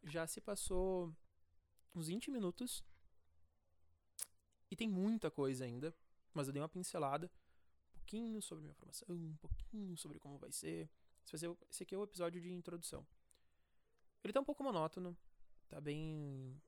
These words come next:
bem mais falado do que qualquer outra coisa. Talvez eu coloque uma trilha sonora, talvez não. Mas faz parte do processo.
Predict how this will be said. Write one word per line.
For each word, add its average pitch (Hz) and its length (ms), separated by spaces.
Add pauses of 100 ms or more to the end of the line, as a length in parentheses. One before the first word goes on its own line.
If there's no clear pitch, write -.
bem 147 160
mais 160 240
falado 147 460
do 143 100
que - 60
qualquer 143 160
outra 127 180
coisa. 147 460 (580)
Talvez 165 520
eu 156 80
coloque 151 320
uma 143 120
trilha 139 300
sonora, 165 520 (300)
talvez 127 360
não. 131 280 (1200)
Mas 135 920 (840)
faz - 120
parte 180 320
do 180 80
processo. - 600